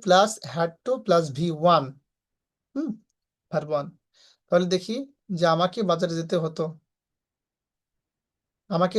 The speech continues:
বাজারে যেতে হতো। তাহলে কি সাবজেক্ট আমাকে I, তারপর কি had to, I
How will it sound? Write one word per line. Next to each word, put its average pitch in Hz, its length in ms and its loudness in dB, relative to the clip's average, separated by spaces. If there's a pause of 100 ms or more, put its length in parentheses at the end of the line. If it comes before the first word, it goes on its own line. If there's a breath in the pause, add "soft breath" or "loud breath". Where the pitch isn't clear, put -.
বাজারে 175 280 4
যেতে 170 160 -6
হতো। 160 180 -4
তাহলে 180 240 2
কি 170 60 -4 (120)
সাবজেক্ট 180 480 0 (400)
আমাকে 180 280 0 (260)
I, 180 40 2 (840)
তারপর 180 260 2 (100)
কি 160 80 -6 (280)
had 180 180 4 (160)
to, 175 80 -2 (1400)
I - 20 4